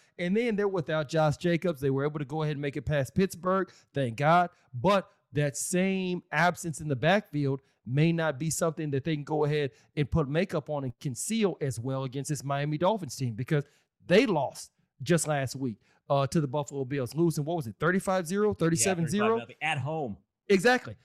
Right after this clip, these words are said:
Speaker 1: You think they ain't gonna come out swinging at Allegiant Stadium? So that's why I don't care what the score is. I don't care if they win twenty-three and a half to twenty-three.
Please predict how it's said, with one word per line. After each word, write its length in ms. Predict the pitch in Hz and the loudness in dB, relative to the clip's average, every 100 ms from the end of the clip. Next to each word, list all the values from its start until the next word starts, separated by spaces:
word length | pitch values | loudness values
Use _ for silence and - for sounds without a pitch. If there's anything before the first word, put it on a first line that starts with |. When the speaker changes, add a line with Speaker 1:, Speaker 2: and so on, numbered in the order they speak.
| _ _ _ _ | _ _ _ _
Speaker 1:
You 160 | 123 208 | 2 2
think 240 | - 285 | 4 0
they 140 | 233 269 | 4 2
ain't 100 | 233 | 2
gonna 100 | 240 | -2
come 180 | 262 262 | 0 0
out 200 | 262 - | -2 -2
swinging 380 | 214 339 359 359 _ _ _ | 2 4 2 -2 _ _ _
at 140 | 196 | 4
Allegiant 340 | 202 269 254 226 | 6 4 2 0
Stadium? 420 | 302 349 359 359 | 2 2 2 -2
So 320 | - 165 123 _ _ 151 | 2 2 2 _ _ 2
that's 200 | 175 175 | 2 0
why 420 | 165 160 151 131 - _ - | 0 4 6 4 -2 _ 2
I 100 | 160 | 4
don't 160 | 165 | 2
care 200 | - 165 | 0 -2
what 240 | 131 156 - | 0 -2 -2
the 80 | 143 | -4
score 380 | - 156 143 | 0 0 2
is. 280 | 156 170 160 | 2 2 0
I 140 | 143 147 | 2 2
don't 160 | 147 | 2
care 280 | - 165 151 | 0 -2 0
if 180 | 151 135 | -2 -6
they 160 | 170 156 | -2 -2
win 380 | 151 160 156 135 _ _ | 0 -2 -2 -4 _ _
twenty-three 640 | - 196 226 240 - 233 220 | -4 4 4 4 -2 -6 -2
and 100 | 196 | 0
a 40 | |
half 500 | 143 165 202 160 143 | 0 2 2 2 0
to 100 | - | -6
twenty-three. 600 | - 190 185 151 170 143 | -6 2 4 4 2 -2